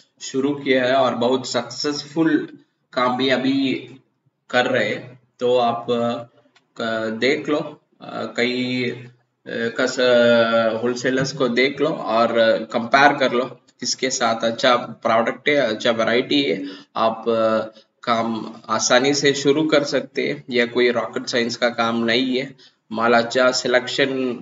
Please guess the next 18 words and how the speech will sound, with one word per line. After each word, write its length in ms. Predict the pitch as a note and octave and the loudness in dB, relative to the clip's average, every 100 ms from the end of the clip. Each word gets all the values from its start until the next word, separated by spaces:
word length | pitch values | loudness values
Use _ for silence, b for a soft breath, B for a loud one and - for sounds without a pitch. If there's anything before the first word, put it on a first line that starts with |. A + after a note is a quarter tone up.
| - | -2
करके 320 | A#2+ A#2+ D3 | -2 0 0
आप 180 | C#3 A#2 | 0 0
select 360 | - A2+ A2+ | -2 -2 -2
कर 120 | A2+ A2+ | -4 -4
सकते 420 | A2+ - - A2 | -6 -6 -6 -6
हैं। 600 | B2+ - _ G#2 G#2 A2 | -6 -12 _ -10 -8 -2
जैसा 320 | A#2 A#2+ C3+ | -2 0 0
आप 200 | B2 B2 | 0 0
अभी 400 | A#2 A#2+ C3 C3 | -2 0 -2 -2
video 300 | B2+ B2+ C3 | -2 -2 -2
पर 220 | B2 A#2+ | 0 0
देख 340 | A2+ B2+ C#3+ C3 | 2 2 2 2
रहे 160 | B2 | 0
हैं, 160 | B2+ C3 B B _ | 0 -6 B B _
ये 100 | C3 | -2
सभी 360 | C3 B2+ C3+ C#3 | 0 0 0 0
value 400 | B2 B2 C3+ C#3 | 2 2 4 4
added 380 | C3 C3+ B2+ | 4 0 -2